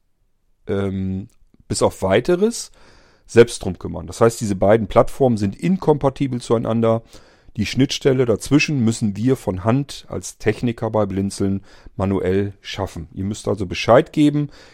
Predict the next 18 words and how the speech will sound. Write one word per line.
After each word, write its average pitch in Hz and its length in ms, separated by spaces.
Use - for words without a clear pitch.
Wir 101 200
haben 107 280
hier, 101 520
möchten 107 300
gerne 98 160
eine - 80
Veranstaltung 123 580
durchführen 117 500
und 131 180
haben, 135 440
äh, 98 140
Menschen, 147 600
Interessen, 120 720
Interessenten 139 960
an 135 160
dieser 135 180
Veranstaltung, 127 640
die, 113 220